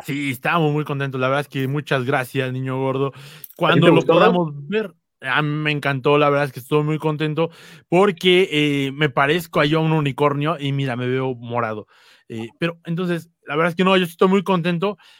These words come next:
Speaker 1: Creo que le da justo al clavo en lo que intentamos sí y no decir, porque de pronto, pues, como todo esto ha sido bastante orgánico para todos ustedes y lo hemos tratado de llevar de la mejor forma.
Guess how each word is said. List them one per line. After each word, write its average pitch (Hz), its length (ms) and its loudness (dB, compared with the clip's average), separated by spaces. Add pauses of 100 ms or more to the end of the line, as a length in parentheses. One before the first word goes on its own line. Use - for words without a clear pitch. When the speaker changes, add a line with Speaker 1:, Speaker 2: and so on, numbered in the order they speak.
(120)
Speaker 1:
Creo 185 220 2
que 208 80 2
le 160 120 4
da 170 140 2
justo 185 260 0
al 160 120 -2
clavo 190 400 2
en 170 80 0
lo 147 160 0
que 127 520 -2 (420)
intentamos 170 540 0
sí 226 320 2
y 139 40 -2
no 170 180 0
decir, 139 560 -4
porque 139 500 -4
de 120 100 -8
pronto, 147 360 -4
pues, 143 280 -8
como 127 240 -8
todo 147 240 0
esto 151 160 -6
ha 131 40 -2
sido 139 160 -6
bastante 131 320 -6
orgánico 120 500 -6
para 104 180 -8
todos 117 280 -6
ustedes 123 480 -8 (520)
y 143 120 -4
lo 147 120 0
hemos 156 180 -2
tratado 147 180 -4
de 143 40 0
llevar 139 160 2
de 131 60 -2
la 123 60 -4
mejor 127 220 -6
forma. 135 380 -6